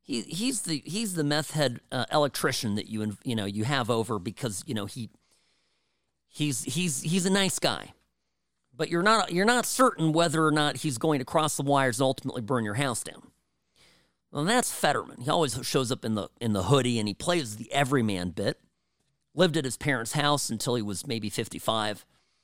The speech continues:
He's running against Oz, who I don't like personally as a candidate either. But if I have to choose between a Rep-, in this cycle, friends, it's very straightforward for me. I will vote Republican all the way down the ticket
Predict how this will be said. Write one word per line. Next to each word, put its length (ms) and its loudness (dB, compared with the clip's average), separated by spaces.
He's 140 -4
running 220 4
against 340 0
Oz, 400 4
who 260 4
I 140 0
don't 260 2
like 260 0
personally 440 -2
as 100 -6
a 40 -12
candidate 460 -4
either. 300 -2
But 100 -10
if 40 -2
I 100 4
have 120 2
to 80 -6
choose 300 0
between 340 0
a 60 4
Rep-, 200 0
in 220 6
this 160 6
cycle, 500 -4
friends, 360 -6
it's 140 -8
very 360 2
straightforward 680 -2
for 140 -8
me. 160 -16
I 160 0
will 200 2
vote 440 4
Republican 720 2
all 200 8
the 80 6
way 200 6
down 300 2
the 60 0
ticket 380 -4